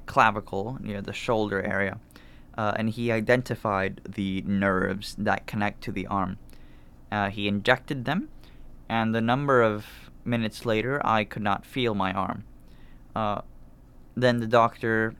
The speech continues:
uh, laid my arm out flat next to me, and he said, "I want you to try to raise your arm about an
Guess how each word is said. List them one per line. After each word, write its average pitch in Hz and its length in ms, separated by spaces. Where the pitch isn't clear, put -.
uh, 117 180
laid 131 340
my 135 140
arm 117 240
out 113 200
flat 107 420
next 113 320
to - 80
me, 104 200
and 117 120
he 110 80
said, 107 420
"I 139 100
want 175 240
you 220 80
to 220 80
try 131 460
to - 220
raise 151 520
your 160 160
arm 110 460
about 127 340
an 123 200